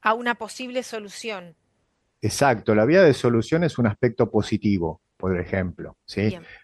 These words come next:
Speaker 2: Un aspecto positivo de un planeta a un punto sensible de esa carta kármica, que puede ser el sol o la luna, ¿sí? Entonces, ese aspecto positivo te dice, "Mirá, todo esto negativo que se heredó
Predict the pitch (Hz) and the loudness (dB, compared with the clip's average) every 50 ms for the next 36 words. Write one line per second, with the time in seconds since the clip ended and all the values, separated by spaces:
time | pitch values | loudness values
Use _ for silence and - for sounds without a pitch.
0 | _ - 110 113 113 107 - - 120 113 - 131 107 - 117 - 127 117 123 123 | _ 0 2 2 2 2 2 0 0 2 2 2 2 2 2 2 2 4 4 4
1 | 107 101 101 98 120 135 147 151 139 147 143 139 143 156 156 151 131 - 165 185 | 4 4 4 4 4 4 4 4 4 4 6 6 6 4 2 2 2 2 0 0
2 | - - - 113 123 139 143 143 139 151 165 160 165 - 165 139 - - 110 110 | 0 0 0 2 2 2 2 0 0 0 0 0 0 0 0 0 0 0 0 -2
3 | - - - 139 117 110 101 98 95 92 92 95 95 - 98 92 - 98 98 90 | 0 0 0 2 4 4 4 4 4 4 4 2 0 -2 -4 -4 -2 -4 -2 -2
4 | 95 90 - 87 87 82 78 82 80 - 71 67 - _ 98 92 - 101 104 98 | -4 -2 -2 -2 -2 -2 -4 -8 -10 -10 -10 -12 -10 _ -10 -4 0 0 0 0
5 | - - 104 101 98 95 - - 117 120 131 135 123 113 101 107 104 95 92 87 | 2 2 2 2 2 0 0 0 2 2 4 4 4 4 4 2 2 0 0 -4
6 | 76 65 - _ _ _ _ _ _ _ _ _ - 82 82 92 101 120 - _ | -6 -10 -12 _ _ _ _ _ _ _ _ _ -12 -8 -6 -4 -4 -6 -6 _
7 | _ _ _ _ _ _ _ - 92 - 101 90 107 120 117 - - 135 120 - | _ _ _ _ _ _ _ -8 -4 -2 -2 -2 0 0 0 2 2 0 2 2
8 | - 147 139 143 151 135 - 143 131 - - 139 - 160 160 156 180 180 139 - | 0 0 2 0 0 0 2 0 0 0 -2 -2 0 2 4 4 4 4 4 4
9 | 110 113 120 113 - 117 107 107 113 120 123 147 123 101 85 - _ - - _ | 4 4 2 2 2 2 2 4 4 4 4 4 2 2 -2 -6 _ -20 -20 _
10 | _ _ - 185 190 185 185 185 180 - - 160 139 131 120 117 113 110 - 156 | _ _ 2 4 6 6 6 6 6 4 2 2 2 4 4 2 2 2 2 2
11 | 170 170 156 135 - 110 101 - - 110 104 104 104 104 107 107 127 156 196 214 | 4 4 2 2 2 -2 -4 -2 -2 0 2 2 4 2 4 4 4 6 6 4
12 | 220 208 - | 4 2 -2